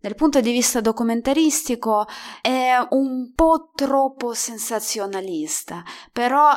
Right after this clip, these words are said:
le immagini, proprio la parte video, è molto interessante perché racconta anche la storia di questo quartiere, di come si sviluppava e la sua importanza per Los Angeles. Quindi,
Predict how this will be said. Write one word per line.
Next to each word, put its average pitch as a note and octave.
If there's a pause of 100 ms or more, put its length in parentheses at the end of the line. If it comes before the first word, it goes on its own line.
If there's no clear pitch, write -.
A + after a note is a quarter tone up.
(380)
le A3
immagini, A3+
proprio A3
la G3+
parte A#3
video, A3+
è G3+
molto A3
interessante G#3+
perché F#3+
racconta G#3+
anche G3+
la F3+
storia F#3+
di F3
questo G3+
quartiere, G#3+ (480)
di G#3+
come A3+
si G#3
sviluppava A3+
e F#3
la F#3
sua G3
importanza F#3
per F3 (300)
Los F#3+
Angeles. E3+
Quindi, F#3